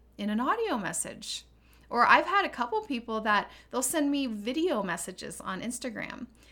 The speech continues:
Like, "Shelly, thank you so much. I just wanted to, you know, da, da, da, da, da." And it really sticks out to me in my mind.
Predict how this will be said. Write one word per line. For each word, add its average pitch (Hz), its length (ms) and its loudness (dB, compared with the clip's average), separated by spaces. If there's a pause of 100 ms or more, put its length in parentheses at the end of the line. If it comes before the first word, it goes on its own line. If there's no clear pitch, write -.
(140)
Like, 254 140 -8
"Shelly, 392 480 -2
thank 349 240 -6
you 415 80 -6
so 392 280 -10
much. 392 280 -8
I 381 60 -4
just 381 200 -6
wanted 381 200 -8
to, 330 340 -4
you 294 140 -4
know, 302 60 -2
da, 339 200 -4
da, 339 60 -8
da, 339 100 -6
da, 330 160 -6
da." 311 260 -4
And 226 260 -2
it 285 120 -2
really 370 380 0
sticks 370 320 -4
out 330 220 6
to - 120 -2
me 247 140 0
in 233 100 -2
my 208 140 0
mind. 214 540 -4